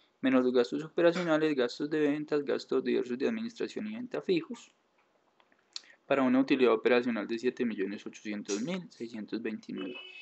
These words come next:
Igual que para el estado de resultados de la contabilidad de,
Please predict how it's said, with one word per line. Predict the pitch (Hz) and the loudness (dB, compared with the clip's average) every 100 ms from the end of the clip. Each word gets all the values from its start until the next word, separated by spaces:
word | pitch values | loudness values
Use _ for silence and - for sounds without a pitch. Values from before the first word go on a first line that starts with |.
| - _ | -20 _
Igual | 202 208 190 165 165 | -2 6 10 10 10
que | 165 | 2
para | - 123 | 0 2
el | 117 | 2
estado | - - 117 | -2 2 2
de | |
resultados | 135 123 101 113 113 | 2 -2 -2 0 2
de | |
la | 117 | 0
contabilidad | 120 120 110 110 107 107 | -2 -6 -6 -6 -6 -8
de, | 104 107 | -8 -10